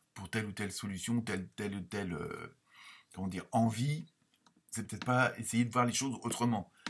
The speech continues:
Hein, inverser les, les choses, et peut-être voir un petit peu à, à moyen terme, si en faisant,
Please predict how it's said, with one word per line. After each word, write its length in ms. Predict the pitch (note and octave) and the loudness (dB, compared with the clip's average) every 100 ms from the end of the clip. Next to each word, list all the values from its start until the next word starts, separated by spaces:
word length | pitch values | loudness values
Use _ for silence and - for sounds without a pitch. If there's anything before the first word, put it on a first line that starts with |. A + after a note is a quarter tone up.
| - | -8
Hein, 160 | F2+ F2+ | -2 -2
inverser 440 | A2+ G2+ G#2+ - A#2+ | 0 -2 -2 0 0
les, 420 | A2 G2+ F#2 F2 - - - | 0 -2 -4 -6 -14 -20 -10
les 100 | G2+ | -4
choses, 560 | F#2+ - A#2+ D3 D#3+ C3 - _ _ _ _ _ _ - - | -2 2 2 4 2 -2 -8 _ _ _ _ _ _ -12 -8
et 40 | |
peut-être 320 | - - G#2+ | -6 -4 -2
voir 180 | G2 G#2+ | 0 0
un 80 | G2 | 0
petit 160 | - | -2
peu 220 | - A2+ G2 | -4 0 0
à, 120 | E2 - - | -2 -10 -8
à 120 | F#2+ G2 | -6 -2
moyen 340 | F#2+ F#2 F2 | 0 0 -2
terme, 360 | F2 A#2+ C3+ B2+ - _ | -2 0 0 -2 -10 _
si 200 | - - | -6 0
en 40 | A#2 | 2
faisant, 500 | A#2 G#2 A#2 A2+ | 2 4 4 2